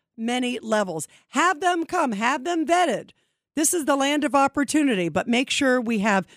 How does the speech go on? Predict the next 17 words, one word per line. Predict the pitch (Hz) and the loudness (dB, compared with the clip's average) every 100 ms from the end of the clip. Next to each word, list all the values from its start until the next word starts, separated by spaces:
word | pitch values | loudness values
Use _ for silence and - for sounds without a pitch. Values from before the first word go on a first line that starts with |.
| _ | _
people | - 269 - 226 | 0 0 2 2
who | 214 | 2
have | 190 | 2
been | 175 175 | 0 -4
cleared | - - 294 285 294 - | -6 -2 2 4 2 0
and | - | -2
have | 175 208 214 | 2 2 2
been | 208 202 | 0 0
vetted | 156 214 208 185 151 - - - | 2 2 2 -2 -8 -16 -20 -2
and | 214 | 0
are | 202 | 2
not | 214 233 269 | 2 2 0
just | 277 240 | -4 -6
thrown | - 226 240 233 | 0 0 2 0
in | 196 - - | -2 -4 -10
random | 196 202 240 254 240 | -2 2 4 2 0
hotels | 202 220 214 - 240 175 165 | 0 0 0 2 2 0 -6